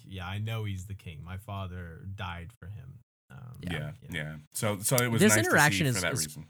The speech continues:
Speaker 3: is quite good too.
Speaker 1: Yes.
Speaker 3: Uh,
Speaker 1: That's what I was gonna say.
Speaker 2: Mm-hmm.
Speaker 3: You know, he, when he tells him who his father was, and he's like, "What would your father do with this man?"
Speaker 1: Right. Yep.
Speaker 3: Uh, dude, also, hold on, this, 'cause this is, like, one step ahead of this. Uh,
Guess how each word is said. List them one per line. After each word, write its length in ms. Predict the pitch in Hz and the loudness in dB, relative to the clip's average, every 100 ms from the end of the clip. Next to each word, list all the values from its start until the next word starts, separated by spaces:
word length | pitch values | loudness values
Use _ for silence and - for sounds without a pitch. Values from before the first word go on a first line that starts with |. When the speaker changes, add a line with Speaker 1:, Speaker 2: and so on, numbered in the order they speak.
| _ _ | _ _
Speaker 3:
is 120 | 110 | -4
quite 280 | - 135 107 | 2 0 2
good 200 | 113 101 | -2 -4
too. 420 | - 113 98 92 - _ _ - | -2 0 0 -2 -8 _ _ -6
Speaker 1:
Yes. 400 | 123 101 - - | -4 -4 -8 2
Speaker 3:
Uh, 40 | |
Speaker 1:
That's 420 | 110 107 104 98 | 6 8 6 6
what 20 | 95 | 4
I 20 | |
was 80 | 92 | 2
gonna 120 | 92 - 107 | -2 -8 -6
say. 40 | 87 | -6
Speaker 2:
Mm-hmm. 260 | 80 80 98 - | -4 -6 -8 -2
Speaker 3:
You 100 | 123 | 2
know, 120 | 117 | 6
he, 220 | 113 123 - _ _ | 4 2 -6 _ _
when 220 | 131 123 | 0 4
he 60 | 120 | 6
tells 220 | 143 127 | 6 6
him 60 | 123 | 6
who 80 | 117 | 6
his 120 | 107 | 4
father 300 | 117 113 110 | 4 6 6
was, 320 | 107 107 104 | 4 4 4
and 80 | 104 | 2
he's 180 | 107 101 | 2 2
like, 280 | 101 95 - - _ _ _ | 0 -2 -6 -18 _ _ _
"What 160 | 123 113 | -4 0
would 140 | 117 | 0
your 80 | 107 | -2
father 340 | - 110 95 90 | 0 0 2 -2
do 180 | 92 80 | -4 -6
with 160 | 85 | -6
this 180 | - 123 | -6 -4
man?" 80 | 113 | -4
Speaker 1:
Right. 160 | 101 - _ 131 | -6 -10 _ -8
Yep. 140 | 127 - - _ _ _ _ _ _ _ | -8 -10 -20 _ _ _ _ _ _ _
Speaker 3:
Uh, 280 | 127 117 107 | 6 6 4
dude, 300 | 117 127 107 - _ - | 4 2 2 -6 _ 2
also, 360 | 156 147 139 110 | 4 6 6 4
hold 180 | 127 110 | 4 2
on, 160 | 104 | 2
this, 160 | 107 - | 0 0
'cause 180 | - 110 | 0 2
this 180 | 120 110 | 2 0
is, 160 | 95 | 0
like, 180 | 101 95 | -2 -4
one 240 | 101 101 98 | -2 0 0
step 240 | - 95 | -2 -2
ahead 200 | 90 95 | -2 -2
of 80 | 92 | -2
this. 200 | 87 90 - | -4 -4 -2
Uh, 440 | 117 110 104 98 | 2 4 4 0